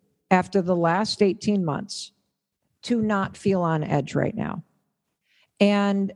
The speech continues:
it would be weird if your resting state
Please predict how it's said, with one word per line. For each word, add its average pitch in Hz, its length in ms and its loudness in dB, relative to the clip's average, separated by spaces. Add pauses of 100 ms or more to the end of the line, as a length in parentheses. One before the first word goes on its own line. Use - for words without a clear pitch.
(200)
it 220 180 2
would 233 200 2
be 214 180 0
weird 185 840 -2 (580)
if 214 420 2
your 202 440 0
resting 202 720 0
state 165 580 -2